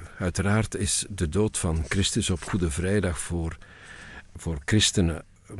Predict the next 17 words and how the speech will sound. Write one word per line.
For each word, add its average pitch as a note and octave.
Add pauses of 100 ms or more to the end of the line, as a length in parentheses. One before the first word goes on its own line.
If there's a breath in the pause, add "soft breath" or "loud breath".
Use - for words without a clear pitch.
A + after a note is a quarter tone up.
(100)
een, E2+
een E2
uiterst G2+
belangrijk F2+
moment F2+
in E2+ (180)
de, D#2+
de E2
christelijke F2
jaarcyclus. E2+ (520 loud breath)
En D#2
wanneer G#2
dan E2 (240)
Borms, F2+
een E2
kreupele F#2
Borms, D#2+